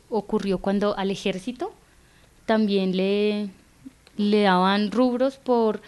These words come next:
la cantidad de, eh, muertes en combates a guerrilleros, las bajas que le daban a los guerrilleros o, pues, a la gente que estaba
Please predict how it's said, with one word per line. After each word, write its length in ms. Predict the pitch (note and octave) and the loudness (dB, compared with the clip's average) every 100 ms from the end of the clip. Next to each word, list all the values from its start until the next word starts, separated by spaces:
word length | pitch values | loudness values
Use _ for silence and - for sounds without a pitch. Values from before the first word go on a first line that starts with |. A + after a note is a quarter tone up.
| - - | -20 -6
la 140 | A3 | -4
cantidad 560 | - A3 A3+ G#3+ G3+ F#3 | 2 2 4 4 6 6
de, 460 | F#3+ G3+ G#3+ A3 G#3+ - - - | 6 4 4 2 -2 -14 -20 -6
eh, 200 | A3+ A3+ | 0 4
muertes 440 | A3 A3 G#3 A3 | 6 6 6 2
en 120 | A#3 A3 | 2 2
combates 520 | A3 F#3+ F#3 F#3 F#3+ | 4 4 4 2 -2
a 80 | G3 | 0
guerrilleros, 480 | G3+ A3+ D#4 G#3+ | 0 4 6 6
las 200 | F#3 F#3 | 4 4
bajas 280 | F#3 G3+ A3 | 6 6 4
que 80 | - | 2
le 120 | G#3+ | 2
daban 260 | F#3+ F3 F#3 | 4 2 2
a 60 | |
los 160 | G3+ F#3 | 0 0
guerrilleros 720 | F#3+ F3+ E3 A#3 A#3+ A#3 A3 | -2 -2 4 6 6 4 2
o, 100 | G#3+ | -2
pues, 160 | F#3+ E3+ | -2 -2
a 60 | F#3 | -2
la 100 | F3+ | -2
gente 220 | F#3 F#3+ | -2 -2
que 80 | G3 | -4
estaba 320 | - E3+ | 0 0